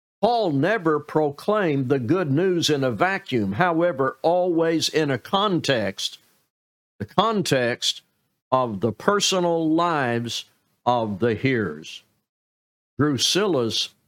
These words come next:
sister is Bernice, whom you will meet in the next chapter. So, here's a summary. The theme of Paul's defenses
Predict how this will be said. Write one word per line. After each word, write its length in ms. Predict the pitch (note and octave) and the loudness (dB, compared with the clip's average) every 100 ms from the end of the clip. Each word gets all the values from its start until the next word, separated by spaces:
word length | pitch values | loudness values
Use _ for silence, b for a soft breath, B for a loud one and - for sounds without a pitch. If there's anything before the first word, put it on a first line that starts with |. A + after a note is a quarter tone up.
| _ _ _ _ _ _ | _ _ _ _ _ _
sister 760 | - - B3+ - - G2+ F2+ D#3 _ _ _ _ _ _ _ _ _ _ _ | -2 2 2 0 -2 -2 -4 -10 _ _ _ _ _ _ _ _ _ _ _
is 240 | C#3 C3 | 0 0
Bernice, 1040 | G#2 G2+ C#3 C3+ D3+ A#3 C3 G2+ - - - _ _ _ _ _ _ _ _ _ | -2 0 2 2 0 0 0 -2 -4 -6 -10 _ _ _ _ _ _ _ _ _
whom 260 | D3 C#3 | 0 0
you 180 | B2+ D#3 | 0 0
will 200 | D3+ D#3+ | 2 0
meet 420 | C#3+ E3+ D#3 A2 - | 0 0 0 -4 -4
in 220 | B2 A2+ | -4 0
the 80 | A2+ | 0
next 340 | A2+ A#2+ - | 0 -2 -4
chapter. 560 | - B2 A2+ - E2+ - _ _ _ _ _ _ | -2 -2 -2 -6 -16 -18 _ _ _ _ _ _
So, 460 | - G3 G3+ G#2 - _ _ _ _ _ _ | -2 0 0 -2 -8 _ _ _ _ _ _
here's 240 | G#3 A3 | 0 2
a 80 | E3+ | 0
summary. 540 | - E3+ D3 F2+ D2+ - _ _ _ _ _ _ _ _ _ _ _ _ _ | 0 0 0 -4 -8 -18 _ _ _ _ _ _ _ _ _ _ _ _ _
The 140 | D3 | 0
theme 640 | - A#3 A3+ C3+ G#2+ C#3 C#3 _ _ _ _ _ _ | 2 0 2 0 0 -4 -8 _ _ _ _ _ _
of 200 | A#2 - | -4 -2
Paul's 480 | - F#3+ G3+ G3+ - | 0 2 0 0 0
defenses 960 | D3 E3+ - E3 C3 - F#2+ G2+ - | 0 -2 0 0 0 -2 -2 -6 -12